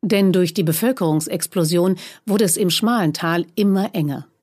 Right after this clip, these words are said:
Über zweihunderttausend Einwohner quetschten sich achtzehnhundertachtzig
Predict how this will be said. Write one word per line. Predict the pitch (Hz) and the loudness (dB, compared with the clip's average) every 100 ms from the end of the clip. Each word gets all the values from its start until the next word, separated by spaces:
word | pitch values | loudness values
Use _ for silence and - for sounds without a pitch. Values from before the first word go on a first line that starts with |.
| _ _ | _ _
Über | 285 277 226 | 0 2 0
zweihunderttausend | - 220 202 185 165 165 175 170 - | 0 0 2 2 0 0 0 0 0
Einwohner | 214 196 156 160 147 | 2 2 2 2 0
quetschten | - 185 180 - 170 | 0 -2 -2 -2 -2
sich | 160 156 - | 0 -4 -6
achtzehnhundertachtzig | 180 - 175 151 156 - 180 - 190 160 | -6 0 2 2 2 0 -4 -2 -4 -4